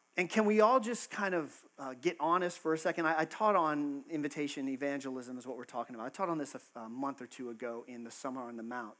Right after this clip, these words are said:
And can we just be reminded and be honest that it's an awkward thing for all of us?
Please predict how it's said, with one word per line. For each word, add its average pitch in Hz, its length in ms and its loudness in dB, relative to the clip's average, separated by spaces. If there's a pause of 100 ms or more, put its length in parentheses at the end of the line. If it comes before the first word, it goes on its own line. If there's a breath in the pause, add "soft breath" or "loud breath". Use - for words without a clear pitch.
And 135 100 -10
can 180 120 -2
we 190 80 -2
just 214 180 -6
be 214 140 -2
reminded 139 680 0
and 123 140 -10
be 135 220 0
honest 131 420 -4
that 120 180 -6
it's 131 140 -12
an 131 140 -8
awkward 120 360 -8
thing 120 220 -10
for 113 160 -12
all 110 160 -10
of 113 80 -14
us? - 320 -14